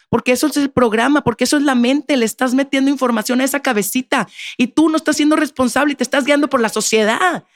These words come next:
y te estás haciendo que tus hijos se guíen. Y, y hablo primero por mí, repito, escupo primero por mí. Y esto lo estoy diciendo porque se tiene que decir. ¿Qué estás haciendo?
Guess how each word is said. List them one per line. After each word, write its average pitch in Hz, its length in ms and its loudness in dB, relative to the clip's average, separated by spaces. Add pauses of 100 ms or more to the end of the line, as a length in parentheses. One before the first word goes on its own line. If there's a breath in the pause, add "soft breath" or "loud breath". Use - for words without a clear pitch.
(120)
y 226 120 -6
te - 80 -4
estás 285 260 -2
haciendo 302 340 0
que 277 120 -6
tus - 180 -4
hijos 285 220 -2
se 269 100 -2
guíen. 277 380 0
Y, 240 240 -2
y 254 80 2
hablo 269 260 2
primero 294 380 0
por 226 180 2
mí, 285 240 2
repito, 220 400 -2
escupo 254 460 -2
primero 254 400 0
por 208 180 -4
mí. 247 340 0 (260 loud breath)
Y 233 80 -2
esto 254 140 0
lo 285 120 2
estoy 254 180 0
diciendo 277 260 0
porque 240 240 -4
se 196 120 -6
tiene 311 280 -2
que 302 140 -2
decir. 190 480 -4 (420)
¿Qué 269 80 0
estás - 300 -2
haciendo? 294 800 0